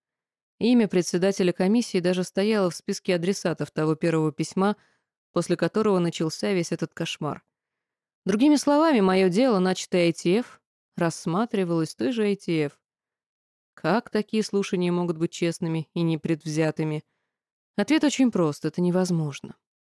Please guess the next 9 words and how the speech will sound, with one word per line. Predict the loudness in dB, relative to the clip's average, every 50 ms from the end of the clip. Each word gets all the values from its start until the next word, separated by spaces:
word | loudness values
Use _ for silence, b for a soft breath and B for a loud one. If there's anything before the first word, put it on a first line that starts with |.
| _ _ _ _ _ _ _
Именно | 2 4 4 4 4 4
поэтому | 2 2 2 2 2 2 0 0 2
мой | 2 2 2 2 0
адвокат | 0 0 -2 -2 -2 -4 -4 -4
посоветовал | -4 -6 -2 -2 0 0 0 0 0 0 0 2 2
мне | 2 2 2 2
не | 2 2 0
ждать | 0 0 0 0 0 0 -4
справедливого | -4 -2 0 0 0 0 0 2 2 2 2 4 2 2 0